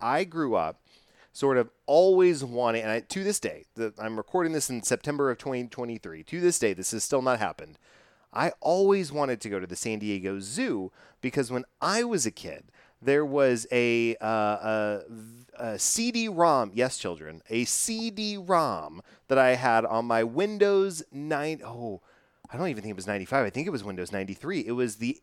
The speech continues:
San Diego Zoo Presents The Animals,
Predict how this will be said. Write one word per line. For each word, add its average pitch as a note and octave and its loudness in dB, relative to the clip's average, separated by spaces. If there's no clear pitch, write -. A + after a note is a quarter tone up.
San F3 -2
Diego G3 0
Zoo D#3 -4
Presents C3+ -4
The C3 -4
Animals, C3+ -2